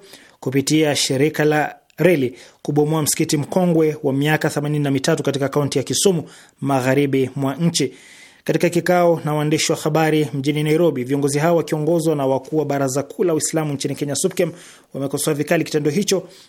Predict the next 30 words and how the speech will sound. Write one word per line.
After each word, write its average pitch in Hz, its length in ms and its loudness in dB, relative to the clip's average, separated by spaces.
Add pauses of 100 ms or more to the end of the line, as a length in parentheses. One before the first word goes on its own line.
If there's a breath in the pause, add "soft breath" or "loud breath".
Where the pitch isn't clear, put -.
(120)
cha 151 160 -4
kufutwa 165 680 -2
athari 160 480 0 (420 loud breath)
na 143 220 -2
turathi 147 380 0
hiyo 156 220 2
kongwe 151 520 -2
ya 143 100 -2
Waislamu 151 400 -2
wa 147 60 -4
Kenya. 151 300 0 (400 loud breath)
Kaimu 185 400 2
mwenyekiti 165 420 0
wa 156 60 2
supkem, 180 540 -2
Hassan 175 440 -2
Olenado, 160 480 2 (300 loud breath)
amesema 156 420 0
Waislamu 151 360 -2
wa 143 60 -4
nchi 139 160 -4
hiyo 151 60 2
ya 147 60 2
Afrika 156 220 -2
Mashariki 190 500 0 (340 loud breath)
wameumizwa 151 640 2
mno 147 280 0
na 127 100 -6
kitendo 143 320 -2
hicho 170 380 0